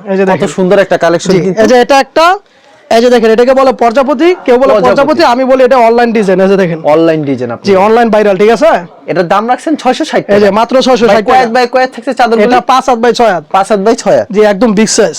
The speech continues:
Speaker 2: আচ্ছা।
Speaker 1: খুব সুন্দর। এই যে দেখেন, এটা, এটা একজন অর্ডার করছে একশো পিস, ঠিক আছে?
Speaker 2: ভাই,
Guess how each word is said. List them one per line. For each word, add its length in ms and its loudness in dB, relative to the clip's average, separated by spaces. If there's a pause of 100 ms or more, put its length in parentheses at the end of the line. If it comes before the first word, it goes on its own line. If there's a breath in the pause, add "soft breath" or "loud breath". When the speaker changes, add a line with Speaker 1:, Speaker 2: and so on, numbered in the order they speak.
Speaker 2:
আচ্ছা। 280 -16 (100)
Speaker 1:
খুব 140 0
সুন্দর। 360 0 (440 loud breath)
এই 140 0
যে 80 0
দেখেন, 300 0 (280)
এটা, 220 0
এটা 300 0
একজন 180 0
অর্ডার 200 2
করছে 200 0
একশো 200 -2
পিস, 140 0
ঠিক 120 2
আছে? 160 0
Speaker 2:
ভাই, 220 2